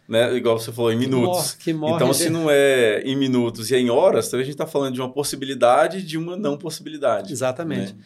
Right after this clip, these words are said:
Speaker 2: A pessoa
Speaker 1: Pode ser
Speaker 2: ficar
Speaker 1: esse
Speaker 2: com uma
Speaker 1: o caso.
Speaker 2: sequela que não precisa ou ter um óbito que era desnecessário. Então,
Speaker 1: Uhum.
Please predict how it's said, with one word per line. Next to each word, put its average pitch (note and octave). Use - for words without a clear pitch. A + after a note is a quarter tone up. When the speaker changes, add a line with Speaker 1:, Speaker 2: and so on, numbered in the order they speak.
Speaker 2:
A G2
pessoa B2
Speaker 1:
Pode C3+
ser A#2+
Speaker 2:
ficar C#3
Speaker 1:
esse C#3
Speaker 2:
com D3
uma C#3
Speaker 1:
o C3+
caso. -
Speaker 2:
sequela C3
que B2+
não B2
precisa C#3
ou E3+
ter F3
um F3+
óbito C3+
que C#3+
era C#3
desnecessário. C3
Então, C#3+
Speaker 1:
Uhum. G2